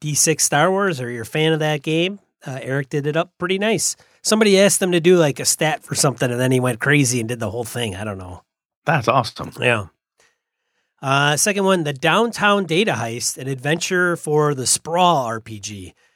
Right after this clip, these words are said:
Speaker 1: So I'm just posting this out there 'cause I came across it. It, this, if you're not familiar with the Sprawl, it's a,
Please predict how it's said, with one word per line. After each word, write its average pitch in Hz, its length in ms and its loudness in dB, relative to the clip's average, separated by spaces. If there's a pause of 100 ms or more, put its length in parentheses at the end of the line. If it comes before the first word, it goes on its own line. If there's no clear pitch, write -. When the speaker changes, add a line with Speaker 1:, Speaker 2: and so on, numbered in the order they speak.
(180)
Speaker 1:
So - 140 -2
I'm 202 120 4
just 233 180 -2
posting 208 300 4
this 190 200 2
out 156 180 -4
there 151 160 0
'cause 139 160 -8
I 131 100 -4
came 160 220 0
across 135 440 -2
it. 135 100 -4
It, 127 120 -8 (120)
this, 131 240 -4
if - 160 -14
you're 135 80 -4
not 170 160 2
familiar 160 300 2
with 147 120 0
the 131 60 -8
Sprawl, 131 640 0 (1200)
it's 131 220 -2
a, 131 360 2